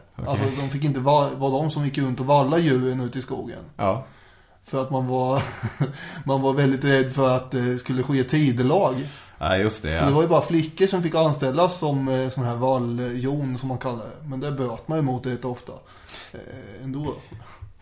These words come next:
Speaker 1: Ja.
Speaker 2: Det var
Speaker 1: Det
Speaker 2: tydligen förekom-, eller inte ovanligt förekommande då, att, eh, så fort, eh, någon grabb fick chansen så skulle han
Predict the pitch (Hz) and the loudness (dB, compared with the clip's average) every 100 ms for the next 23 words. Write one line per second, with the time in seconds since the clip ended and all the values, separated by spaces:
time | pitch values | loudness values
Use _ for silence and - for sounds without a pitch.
0 | - - 104 113 131 - - - - - | -18 2 6 6 4 -6 -20 -20 -20 -4
1 | 139 131 196 175 165 160 208 165 143 151 | 6 10 12 12 10 6 10 10 8 4
2 | 143 170 160 160 180 - 196 180 175 180 | 4 4 2 0 -8 -6 -4 2 4 4
3 | 139 139 139 156 131 135 135 208 226 127 | 2 0 2 2 4 0 -2 -2 -2 -2
4 | 131 - 143 135 131 131 139 - - - | -4 -4 -2 -2 -2 -6 -10 -20 -20 -20
5 | - - 156 151 170 175 - 156 147 147 | -20 -18 -6 -2 0 0 0 2 2 2
6 | 147 139 139 139 143 139 131 131 147 131 | 2 2 2 2 2 2 2 0 -4 -2
7 | 131 120 139 127 127 135 127 127 123 123 | -2 -2 -2 -2 -2 -2 0 0 -2 -4
8 | 123 | -6